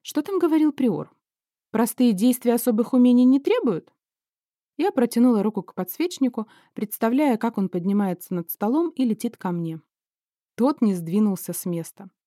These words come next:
Я поочерёдно попробовала на кувшине, полотенце и расчёске. То ли представляла недостаточно усердно,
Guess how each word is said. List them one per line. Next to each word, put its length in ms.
Я 120
поочерёдно 580
попробовала 580
на 160
кувшине, 720
полотенце 640
и 200
расчёске. 640
То 100
ли 100
представляла 760
недостаточно 760
усердно, 580